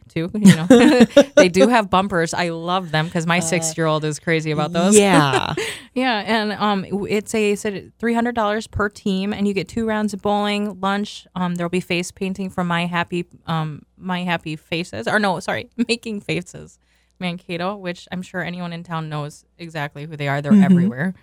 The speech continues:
Speaker 1: Um, and so you can register that, and you can do same-day registration on May seventh. It starts at, um, well, the registration opens at eleven thirty, but it starts at noon, and you get food out of it, too. So,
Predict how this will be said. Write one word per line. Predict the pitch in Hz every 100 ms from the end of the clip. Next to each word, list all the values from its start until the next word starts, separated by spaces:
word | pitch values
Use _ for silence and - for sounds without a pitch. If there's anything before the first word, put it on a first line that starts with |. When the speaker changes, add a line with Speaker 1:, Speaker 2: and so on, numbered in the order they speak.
| _ _ _
Speaker 1:
Um, | 175 160 147 95 98 _
and | 214 226
so | 233
you |
can | 233 226
register | 214 233 220 - 196 190 - -
that, | 185 202 240 - -
and | 180
you | 190
can | 208
do | 202
same-day | - 185 190 190
registration | 190 185 185 - 175 180 - 220 220
on | 180 180 180
May | 175 170
seventh. | 175 170 175 208 226
It | -
starts | - 170 180 -
at, | 170 165 160 _ 165
um, | 156 151 156 - _ _ _
well, | 175
the | 170
registration | 180 180 - 175 175 170
opens | 160 165 165
at | 156
eleven | 156 156 156
thirty, | 151 156 208
but | 196
it | 156
starts | - 147 151
at | 170
noon, | 151 156 190
and | 175
you |
get | 160
food | - 165 190
out | 208
of | 214
it, | -
too. | - 285 208
So, | - 165